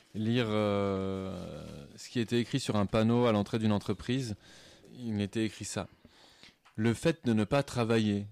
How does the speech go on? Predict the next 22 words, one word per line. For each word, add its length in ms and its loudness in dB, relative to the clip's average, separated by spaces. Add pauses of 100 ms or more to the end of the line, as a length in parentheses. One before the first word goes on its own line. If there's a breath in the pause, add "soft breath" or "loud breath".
ou 80 0
de 160 4
fainéanter 760 2
à 120 -2
l'époque 320 2
du 100 -4
capitalisme 880 -2 (420 loud breath)
était 260 2
justifié. 600 -2 (760 soft breath)
Mais 360 2 (120)
maintenant 440 4
que 100 2
l'entreprise 500 2
est 140 0
à 80 4
nous, 200 0 (600)
on 80 0
doit 220 4
en 80 4
mettre 260 2
un 80 4
coup. 260 0